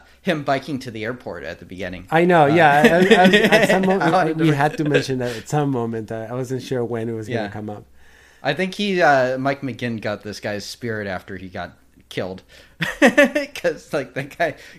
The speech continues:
Speaker 1: gotta be really into biking to the airport if
Speaker 2: Mm.
Speaker 1: he's gonna, uh,
Speaker 2: I mean, he was biking on a fucking U S
Speaker 1: Freeway.
Speaker 2: freeway. I mean,
Speaker 1: <laughs>
Speaker 2: uh,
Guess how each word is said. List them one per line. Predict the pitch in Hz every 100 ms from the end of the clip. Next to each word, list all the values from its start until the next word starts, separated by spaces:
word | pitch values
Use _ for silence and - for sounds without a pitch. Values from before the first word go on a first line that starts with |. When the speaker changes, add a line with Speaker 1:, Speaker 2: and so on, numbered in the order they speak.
| -
Speaker 1:
gotta | 123
be | 113
really | 113 131 160 147
into | 143 127
biking | 127 127 127
to | 117 113
the | 110
airport | 110 - 107 92
if | 95
Speaker 2:
Mm. | 160
Speaker 1:
he's | -
gonna, | 107 98 90
uh, | - 90 - _ -
Speaker 2:
I | 151
mean, | 220
he | 226
was | 208
biking | 147 165 196 208
on | 165
a | 135
fucking | - 156 151 131 120 107 110 - _ _ _
U | 127 160
S | 151 -
Speaker 1:
Freeway. | 151 156 165
Speaker 2:
freeway. | 120 180 147 107 101 - 131 127
I | -
mean, | 139 143 143 139 135 -
Speaker 1:
<laughs> | - - - - - - - - - - - - - - - - _
Speaker 2:
uh, | 139 139 131 127 135 147